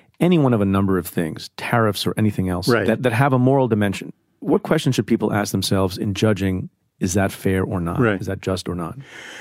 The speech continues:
Speaker 2: Well, on one level, I think there's no single answer to the question you've asked, Preet. There's not an answer if you, if you're looking for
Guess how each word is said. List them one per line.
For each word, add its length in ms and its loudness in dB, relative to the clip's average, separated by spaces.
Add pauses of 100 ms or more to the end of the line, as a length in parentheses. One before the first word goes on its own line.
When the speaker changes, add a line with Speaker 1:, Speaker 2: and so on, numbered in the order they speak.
(680)
Speaker 2:
Well, 280 4
on 200 4
one 180 6
level, 280 4
I 120 4
think 300 0
there's 280 2
no 340 4
single 600 2
answer 400 2
to 120 0
the 80 4
question 460 0
you've 140 2
asked, 480 0
Preet. 340 2
There's 300 2
not 200 4
an 120 4
answer 360 2
if 460 0 (260)
you, 400 4 (220)
if 220 0
you're 100 4
looking 320 2
for 380 2